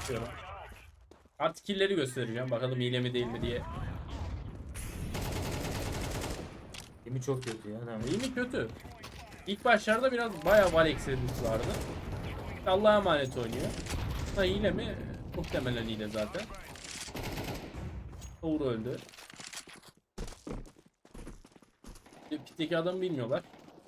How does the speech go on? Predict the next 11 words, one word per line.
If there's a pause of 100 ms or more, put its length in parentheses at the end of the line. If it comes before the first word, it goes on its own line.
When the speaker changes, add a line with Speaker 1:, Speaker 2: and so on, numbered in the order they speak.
(120)
Speaker 1:
Long
rushlamış.
Belki
infosu
vardır. (720)
Bakmadım. (2250)
B'ye
bakılıyor. (1400)
Birazdan
kill
alacak.